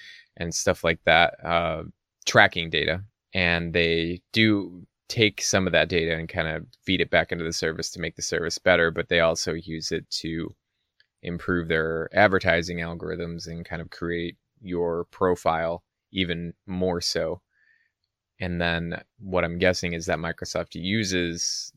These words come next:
your emails to improve the services and not much else. <laughs> I didn't dig too much further into the privacy policies. Yeah, I won't be talking about those again this week yet, so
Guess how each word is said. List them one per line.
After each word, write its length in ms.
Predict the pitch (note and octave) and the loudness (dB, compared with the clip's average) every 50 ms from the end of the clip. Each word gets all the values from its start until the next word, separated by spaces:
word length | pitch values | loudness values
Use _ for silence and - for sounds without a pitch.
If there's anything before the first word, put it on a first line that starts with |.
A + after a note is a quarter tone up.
| _ _ | _ _
your 240 | - F#2 F2+ F2+ E2+ | -6 -2 -2 0 0
emails 500 | D#2 E2+ F2+ F2+ E2+ E2+ E2 E2+ - - | 0 -2 -2 -4 -4 -4 -4 -6 -8 -8
to 160 | - - E2+ | -6 -6 -4
improve 380 | E2+ E2 E2 - - F2+ E2+ E2+ | -6 -6 -6 -4 -2 -2 -2 -2
the 60 | E2+ | -6
services 600 | - - F2+ E2+ D#2+ E2 - - E2 D#2+ D#2+ E2+ | -4 -2 -2 -2 -2 -2 -6 -6 -6 -6 -6 -6
and 300 | E2+ D#2+ D#2+ D#2+ D#2+ E2+ - _ _ _ _ _ - | -6 -6 -6 -8 -10 -12 -16 _ _ _ _ _ -4
not 260 | F#2 F#2 G2+ C3 G#2+ | -2 0 0 0 0
much 240 | A2+ B2 A#2+ - A#2+ | -2 -2 -2 0 2
else. 420 | A#2+ C3+ D3+ - - - - - - C3 C3+ - - | 2 2 2 2 0 0 0 0 -2 -4 -4 4 6
<laughs> 800 | G#3 F3+ - - - - - C3 - _ - - - - D#3 - | 8 8 8 6 0 0 0 0 0 _ -10 -8 -6 -6 -2 2
I 80 | - G#2 | 4 4
didn't 260 | G#2 G#2+ G2+ G2+ F2 | 4 4 2 2 6
dig 220 | G2+ G2+ F#2+ F2 | 6 6 6 6
too 260 | - - - A2+ G#2 G2+ | 0 0 2 2 4 4
much 260 | G2+ F#2 F2+ - - | 4 4 2 2 -2
further 360 | - - F#2+ F2+ F2+ F2+ F2 | 0 2 4 6 6 6 6
into 360 | F2 F2+ F2 - - G2 F2+ | 4 2 0 -2 0 -2 0
the 160 | D#2+ E2+ E2+ E2 | 0 0 -4 -4
privacy 540 | - - - F#2 E2+ E2 G2+ - - - E2 | -4 0 2 2 4 4 2 -2 -4 -4 -4
policies. 880 | - - - - - - - - F2 E2+ E2+ E2+ E2+ - - - - _ | -6 -6 -4 -4 -4 -6 -6 -6 -6 -6 -6 -6 -6 -6 -6 -8 -8 _
Yeah, 240 | - E2 E2 D#2+ E2 | -10 -6 -4 0 0
I 40 | E2+ | 0
won't 180 | F2 F#2 F2+ E2+ | 0 0 0 -2
be 60 | F2 | 0
talking 280 | F#2+ F#2 F2 E2+ E2+ | 2 2 4 4 6
about 180 | F2 F2 E2+ D2+ | 4 4 4 2
those 200 | E2 E2 E2 E2 | -2 -4 -2 -2
again 200 | E2+ E2+ E2+ E2 | -2 -4 -2 -4
this 200 | E2 E2 - - | -4 -6 -6 -8
week 200 | F2 E2+ E2 - | -8 -10 -8 -8
yet, 180 | D#2+ F2+ F2+ - | -8 -8 -8 -8
so 400 | - - - - D#2 D#2+ E2 E2 | -8 -8 -4 -2 -2 -2 -2 -4